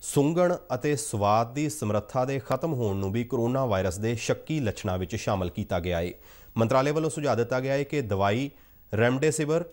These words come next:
ਕਲਬਾਲੇਸੈਂਟ, ਪਲਾਜ਼ਮਾ ਥੈਰੇਪੀ, ਟੋਸੀਲੋਜੀਮਾਬ ਤੇ ਹਾਈਡਰੋਕਲੋਰੋਕੁਇਨ ਦੀ ਵਰਤੋਂ ਕੋਵਿਡ ਨਾਈਨਟੀਨ ਦੇ ਮਰੀਜ਼ਾਂ ਦੀ ਸਥਿਤੀ ਨੂੰ ਧਿਆਨ ਵਿੱਚ ਰੱਖਦਿਆਂ ਕੀਤੀ ਜਾਣੀ ਚਾਹੀਦੀ ਹੈ। ਮੰਤਰਾਲੇ ਨੇ ਸਲਾਹ ਦਿੱਤੀ ਹੈ ਕਿ ਰੈਮਡੇਸਿਵਰ ਉਹਨਾਂ ਮਰੀਜ਼ਾਂ ਨੂੰ ਦਿੱਤੀ ਜਾ ਸਕਦੀ ਹੈ,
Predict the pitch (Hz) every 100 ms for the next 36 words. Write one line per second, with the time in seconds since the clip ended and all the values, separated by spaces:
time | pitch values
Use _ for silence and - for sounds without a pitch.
0 | - - - - - 120 107 107 131 -
1 | 151 165 - - - - - 110 107 110
2 | 127 135 127 - 147 165 - - - -
3 | 139 123 165 165 143 110 95 240 - -
4 | - 147 117 104 110 139 165 151 113 107
5 | 113 104 101 95 90 143 143 120 107 104
6 | 98 95 113 107 107 98 95 101 104 -
7 | 101 113 143 139 95 92 95 92 92 90
8 | 98 101 92 90 87 95 90 90 87 -
9 | - - - _ - 123 123 139 170 196
10 | 160 120 98 98 123 147 156 113 117 139
11 | 147 160 - 131 156 170 110 98 101 98
12 | 92 101 92 87 98 95 143 147